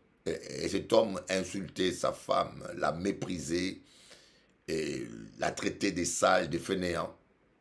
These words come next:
J'ai dit, « Mais mon frère, ta femme est malade. Hein, on se marie pour le meilleur, pour le pire.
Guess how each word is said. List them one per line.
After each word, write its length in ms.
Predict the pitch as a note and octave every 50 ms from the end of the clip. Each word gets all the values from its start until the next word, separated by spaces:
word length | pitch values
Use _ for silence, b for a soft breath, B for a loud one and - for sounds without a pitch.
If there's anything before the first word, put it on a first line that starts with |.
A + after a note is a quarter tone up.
| _ _ _ _ _ _ _ _ _ _ _ _ _ _ _ - - - - -
J'ai 80 | G2+
dit, « 140 | F#2 G2+ G#2+
Mais 120 | G#2+ G#2
mon 160 | G2+ G#2 G2+ G2
frère, 600 | - - - G#2+ F#2+ E2+ D2 C#2 - - - - - _ _ b b b b b b b b b b _ _ _ _ _ _
ta 140 | - - G2+
femme 280 | - C3+ A#2 G#2+ G#2
est 60 | G2+
malade. 720 | G2 G2 F#2+ F#2+ G2 G2+ G2+ F#2+ - - - - - - - _ _ _ _ _ _ _ _ _ _ _ -
Hein, 120 | D#2+ E2 - -
on 100 | G#2 F#2
se 160 | - - G#2+
marie 360 | F#2 F#2+ F#2+ F#2 F#2+ G2 G2
pour 240 | F#2 G2 G2 G2 F#2+
le 140 | F#2+ F#2 F2+
meilleur, 500 | F#2 F#2+ F#2+ F#2+ G2 G2 F#2+ F#2 - -
pour 200 | - F#2 F#2 F#2
le 120 | F#2 F2
pire. 480 | E2+ - - G#2 G#2 G2 E2+ - -